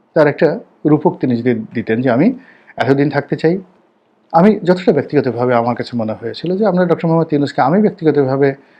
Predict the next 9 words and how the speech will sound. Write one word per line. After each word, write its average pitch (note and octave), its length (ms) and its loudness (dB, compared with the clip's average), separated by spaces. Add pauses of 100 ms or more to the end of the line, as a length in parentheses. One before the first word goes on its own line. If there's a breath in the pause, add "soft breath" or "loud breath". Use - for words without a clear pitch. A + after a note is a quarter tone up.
(340 soft breath)
আহ, A#2+ 260 -2
মনে B2+ 200 0
করতাম A#2+ 440 -4 (100)
তিন C3 140 0
চার B2 200 0
বছর, A2+ 240 -6
পাঁচ A2+ 200 -2
বছর A#2 320 -10 (100)
থাকা A#2 520 -2